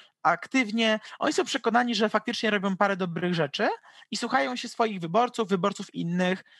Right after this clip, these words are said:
i jakoś działają. Są też posłowie, z którymi bardziej się zgadzam. Jest to Franek Sterczewski, którego miałem okazję poznać tej jesieni osobiście, e, który pokazuje, że on jest posłem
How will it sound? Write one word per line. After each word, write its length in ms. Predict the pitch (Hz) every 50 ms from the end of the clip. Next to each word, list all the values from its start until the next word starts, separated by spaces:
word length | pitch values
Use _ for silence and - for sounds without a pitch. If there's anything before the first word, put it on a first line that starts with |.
| _ _ -
i 60 | 170
jakoś 280 | 175 175 175 - 180 156
działają. 380 | 139 156 139 - 101 90 73 - - _ _ _ _ - - - - -
Są 200 | - - 254 277
też 140 | - 302 -
posłowie, 760 | - - 233 - - 226 220 196 202 202 190 190 180 180 175 170 - - - - _ - -
z 60 | -
którymi 340 | - - 185 185 190 185 175
bardziej 280 | 160 185 170 170 170 160
się 80 | 170
zgadzam. 560 | 147 143 147 147 147 143 151 156 156 156 165
Jest 200 | 160 160 156 -
to 180 | - 165 151 151
Franek 420 | - - 180 170 170 160 156 -
Sterczewski, 500 | - - 151 - - 160 160 - - 147
którego 280 | - - 160 147 151 156
miałem 280 | 156 151 156 151 151 147
okazję 340 | 143 - 151 147 143 151
poznać 340 | - - 156 151 151 151 147
tej 180 | - 151 147 143
jesieni 340 | 143 - - 151 151 143 139
osobiście, 720 | 139 - 139 135 135 131 - - - 143 139 139 143 - - - - - - - - - - - - - -
e, 420 | - - 156 151 151 156 151 156 151
który 400 | - - - - 220 202 233 226
pokazuje, 640 | - - - 214 196 170 214 220 233 233 233 220
że 460 | 190 165 180 202 202 202 202 202 202 196 _ _ _ _ _ _ _ _ -
on 140 | 233 269 294
jest 160 | 302 - -
posłem 420 | 262 240 - - 226 226 262 330